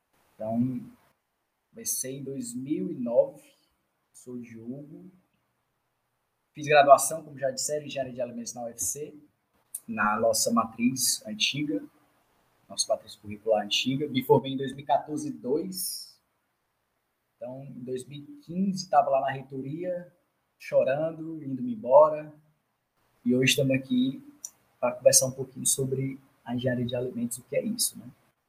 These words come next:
E assim, acho que, como todo mundo, quase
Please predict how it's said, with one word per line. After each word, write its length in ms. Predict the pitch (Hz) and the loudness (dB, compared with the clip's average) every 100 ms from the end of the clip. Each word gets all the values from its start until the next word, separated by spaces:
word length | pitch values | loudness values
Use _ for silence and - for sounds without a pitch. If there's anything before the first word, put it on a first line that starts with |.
| _ _ _ _ _ _ - | _ _ _ _ _ _ -2
E 100 | 185 | 2
assim, 480 | 202 - 147 117 - - _ _ _ _ _ _ _ _ - | 4 2 0 -2 -4 -18 _ _ _ _ _ _ _ _ -2
acho 280 | - - - | -2 -2 -6
que, 360 | 151 180 190 - _ _ | -12 -14 -18 -20 _ _
como 300 | 147 151 151 | -12 -10 -4
todo 260 | 190 185 | -2 0
mundo, 540 | 143 151 196 190 127 117 - _ _ _ _ _ | -2 2 2 2 -2 -8 -14 _ _ _ _ _
quase 400 | - 143 185 - | 6 8 8 4